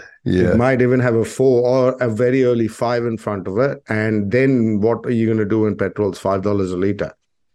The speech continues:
Speaker 2: How much petrol are you gonna fill in your cars? And it's also because, obviously, as I told you, the brics countries, um, so those countries, the opec countries, are now talking about doing production cuts. Russia has,
Speaker 1: Yeah.
Speaker 2: Saudi Arabia has.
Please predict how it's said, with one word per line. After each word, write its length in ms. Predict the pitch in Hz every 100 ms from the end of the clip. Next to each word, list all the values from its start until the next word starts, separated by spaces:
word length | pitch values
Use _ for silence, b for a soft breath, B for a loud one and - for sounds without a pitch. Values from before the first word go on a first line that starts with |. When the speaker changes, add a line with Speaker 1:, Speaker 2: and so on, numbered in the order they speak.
| _ _ _ -
Speaker 2:
How 80 | 110
much 200 | 107 -
petrol 300 | 101 107 104
are 40 |
you 60 | 98
gonna 160 | 95
fill 180 | 87 98
in 100 | 95
your 100 | 90
cars? 360 | - 104 95 -
And 160 | 123 135
it's 120 | 135
also 220 | 147 147
because, 500 | 120 113 123 117 107 - B B B B
obviously, 520 | 117 113 120 120 120 113
as 140 | 107
I 80 | 104
told 240 | 110 113
you, 80 | 110
the 80 | 104
brics 280 | 110 107 -
countries, 560 | 110 107 127 135 - _ _ _ _ _ _ _
um, 460 | 101 107 104 101 92
so 480 | - 113 107 104 - _ _ _
those 280 | 113 127 131
countries, 360 | 127 113 110 98
the 80 | 107
opec 300 | 107 113 -
countries, 380 | 101 92 98
are 60 | 98
now 160 | 101 98
talking 340 | 98 98 104
about 240 | 95 95
doing 180 | 92 98
production 460 | 101 92 101 - 107
cuts. 260 | 107 104 101
Russia 340 | 92 - 98
has, 240 | 98 92
Speaker 1:
Yeah. 100 | 98
Speaker 2:
Saudi 180 | 90 95
Arabia 400 | 95 95 92 98
has. 420 | 95 92 90 87